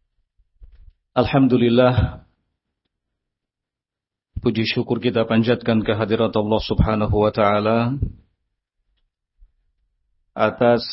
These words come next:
segala kemudahan yang telah diberikannya kepada kita, sehingga pada kesempatan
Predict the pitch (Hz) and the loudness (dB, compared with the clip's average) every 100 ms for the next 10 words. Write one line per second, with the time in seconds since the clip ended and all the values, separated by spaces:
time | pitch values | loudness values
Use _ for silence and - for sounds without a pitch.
0 | - - 101 110 110 107 107 104 104 - | -10 -8 -2 0 0 2 2 0 -2 -2
1 | 110 104 101 104 101 107 107 110 120 127 | 0 0 0 0 0 0 2 2 2 0
2 | 123 - _ - _ _ _ _ _ _ | -4 -10 _ -20 _ _ _ _ _ _
3 | _ _ _ _ _ _ - 104 101 101 | _ _ _ _ _ _ -8 -6 -4 -6
4 | 95 110 110 113 - - _ 107 110 101 | -4 -2 0 -2 -4 -16 _ -10 -6 -6
5 | 101 107 107 101 - 117 117 113 107 95 | -4 -2 -2 -6 -2 2 4 4 0 -2
6 | 113 101 98 101 107 95 117 117 143 - | -4 -2 -4 -6 -10 -6 -2 -2 -4 -10
7 | - _ _ _ _ _ _ _ _ _ | -20 _ _ _ _ _ _ _ _ _
8 | _ _ _ _ _ - - 120 117 117 | _ _ _ _ _ -10 0 4 4 6
9 | 131 131 127 123 135 - - _ _ _ | 8 6 4 0 -8 -14 -20 _ _ _
10 | _ _ _ _ _ _ _ _ _ _ | _ _ _ _ _ _ _ _ _ _
11 | _ _ _ 110 110 - - 117 117 117 | _ _ _ 0 0 -2 2 4 6 4
12 | 127 | 4